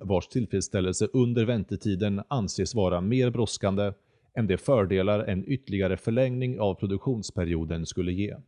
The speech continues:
Slutcitat. Ludwig von Mises, Human Action. Vad som är fel med Marx exploateringsteori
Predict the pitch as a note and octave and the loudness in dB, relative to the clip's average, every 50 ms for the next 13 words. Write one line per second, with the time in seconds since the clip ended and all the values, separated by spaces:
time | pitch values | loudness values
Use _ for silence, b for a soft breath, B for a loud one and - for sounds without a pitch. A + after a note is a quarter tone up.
0 | _ _ - - - G#2+ G2 F2 - - F#2 - - E2+ - - - - - _ | _ _ -12 -6 -4 -2 -2 -2 -2 -4 -2 -2 -2 -2 -4 -6 -10 -20 -20 _
1 | _ _ _ _ _ _ _ _ G#2 A2 G#2+ G2+ A2 G#2+ G2+ G#2 - - G2+ F#2 | _ _ _ _ _ _ _ _ 0 0 2 2 0 0 0 -2 -4 -4 -2 -2
2 | F#2+ G2+ F#2 E2+ - G2 E2+ - - - - - _ - - B2 F#2+ E2+ E2+ F2 | 0 -2 -2 -2 -4 -6 -6 -6 -10 -14 -16 -16 _ 0 2 2 2 2 0 -2
3 | F2 F2+ - - - - - - - - - _ _ _ _ _ _ _ _ _ | -4 -4 -4 -6 -6 -4 -6 -8 -10 -12 -16 _ _ _ _ _ _ _ _ _
4 | _ _ _ _ _ _ A2+ A#2 C#3 C#3 C3 - D3 C#3+ B2 - - D#3 A2+ F#2 | _ _ _ _ _ _ 2 4 4 4 4 0 -4 -6 -4 -2 0 0 0 0
5 | F2+ G2 G2+ F#2+ G2+ F#2+ F2+ F2 F2+ - - - - G#2+ F#2+ - - - G#2 - | 0 0 0 0 0 0 0 0 0 -4 -6 -6 -6 -6 -6 -4 0 0 0 0
6 | - B2+ A2 F#2+ F#2+ F#2 E2 - - G#2+ G2+ A2 A2+ F#2+ E2+ G#2+ | 2 2 2 4 4 2 0 2 2 2 4 4 2 0 -2 -6